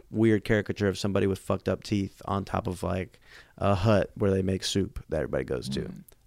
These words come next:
Speaker 1: That's kinda what Chris Rock is doing here by giving his energy and time,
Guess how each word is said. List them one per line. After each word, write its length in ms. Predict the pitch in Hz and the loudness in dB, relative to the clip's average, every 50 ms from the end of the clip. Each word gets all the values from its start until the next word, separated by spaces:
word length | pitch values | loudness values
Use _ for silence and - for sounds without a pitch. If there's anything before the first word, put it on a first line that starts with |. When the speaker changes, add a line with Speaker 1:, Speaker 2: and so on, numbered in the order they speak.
| _ _ _ _ _ | _ _ _ _ _
Speaker 1:
That's 240 | - 127 160 - - | 4 4 4 4 2
kinda 160 | - 170 156 | 2 2 4
what 160 | 123 120 117 | 4 2 2
Chris 180 | - - 135 - | 2 -2 0 2
Rock 220 | 180 196 202 170 | 2 2 2 2
is 80 | 185 170 | 0 2
doing 240 | 160 196 208 202 147 | 2 4 4 4 4
here 180 | 120 104 98 | 4 4 4
by 240 | 104 104 101 104 107 | 4 4 2 2 2
giving 360 | 104 104 117 123 120 127 131 | 2 4 2 4 4 4 2
his 180 | 127 123 107 - - | 2 2 0 0 0
energy 380 | - 117 131 131 120 117 117 | 0 2 2 2 2 2 2
and 160 | 113 107 104 104 | 2 2 2 2
time, 420 | 120 127 139 127 120 113 110 117 | 4 4 4 4 4 4 2 0